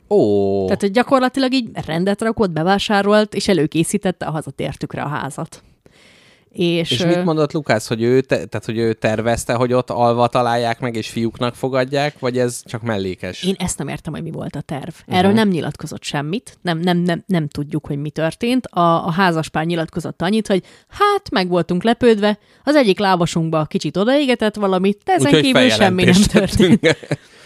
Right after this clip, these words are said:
Speaker 2: Hát igen, feljelentést tettek, hogy mégis mi történt, úgyhogy
Speaker 1: És
Speaker 2: a
Speaker 1: nem mondott semmit a betörő, hogy mi-, mit, miért csinál?
Speaker 2: Nem.
Speaker 1: Hm, mhm.
Speaker 2: Be-, bejött egy kicsit.
Speaker 1: Mhm, mhm.
Speaker 2: Gondoltam, gondolom, hogy azt hiszi, hogy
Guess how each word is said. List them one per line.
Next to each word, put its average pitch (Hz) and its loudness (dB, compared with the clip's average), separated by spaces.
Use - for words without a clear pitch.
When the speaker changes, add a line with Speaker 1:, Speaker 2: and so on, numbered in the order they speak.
Speaker 2:
Hát 311 2
igen, 180 0
feljelentést 160 -2
tettek, 196 -4
hogy 165 -6
mégis 165 -4
mi 156 -6
történt, 220 -4
úgyhogy 165 -4
Speaker 1:
És 117 -2
Speaker 2:
a 151 0
Speaker 1:
nem 110 2
mondott 113 2
semmit 101 -6
a 113 -4
betörő, 101 -4
hogy 101 -4
mi-, 95 -6
mit, 98 -8
miért 92 -6
csinál? 120 -2
Speaker 2:
Nem. 165 -6
Speaker 1:
Hm, 110 -12
mhm. 151 -6
Speaker 2:
Be-, 302 -2
bejött 147 -8
egy - -18
kicsit. 160 -2
Speaker 1:
Mhm, 262 0
mhm. 180 0
Speaker 2:
Gondoltam, 185 -4
gondolom, 185 2
hogy 151 -2
azt 156 -2
hiszi, 147 -8
hogy 151 -6